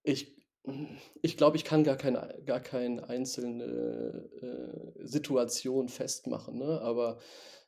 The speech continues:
äh, ich, ich, das klassische Rabbit Hole zieht einen halt rein. Man fängt an, Texte zu lesen und Podcasts zu hören und irgendwie, äh,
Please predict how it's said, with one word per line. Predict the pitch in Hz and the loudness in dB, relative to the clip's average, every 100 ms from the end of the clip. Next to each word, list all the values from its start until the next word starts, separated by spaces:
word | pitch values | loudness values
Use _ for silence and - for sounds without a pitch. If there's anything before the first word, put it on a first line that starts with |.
| _ _ | _ _
äh, | 131 131 156 147 | 2 2 -2 -6
ich, | - - | -8 -8
ich, | - - - _ _ _ - _ | -12 -12 -14 _ _ _ -20 _
das | 135 131 | -6 -2
klassische | - 139 - - | 2 2 0 -2
Rabbit | 123 127 147 - | 0 0 -2 0
Hole | 139 | 0
zieht | 139 - 156 | 0 -4 -4
einen | 123 123 | -4 -4
halt | 127 - | -6 -4
rein. | 117 123 | -4 0
Man | 139 - | 0 -2
fängt | - 135 | -4 -4
an, | - 123 | -4 -6
Texte | 120 - - | -8 -8 -6
zu | - - | -4 -6
lesen | 131 127 127 127 120 120 | -6 -6 -6 -6 -6 -6
und | 110 113 113 - | -6 -6 -8 -10
Podcasts | 151 - 135 127 - - | -10 -8 -6 -6 -6 -8
zu | 127 113 | -8 -2
hören | 127 123 120 117 113 | 2 4 4 0 -4
und | 110 110 110 | -6 -6 -8
irgendwie, | - 113 113 110 110 113 107 | -10 -10 -8 -6 -6 -6 -8
äh, | - - - 55 - | -12 -14 -12 -10 -10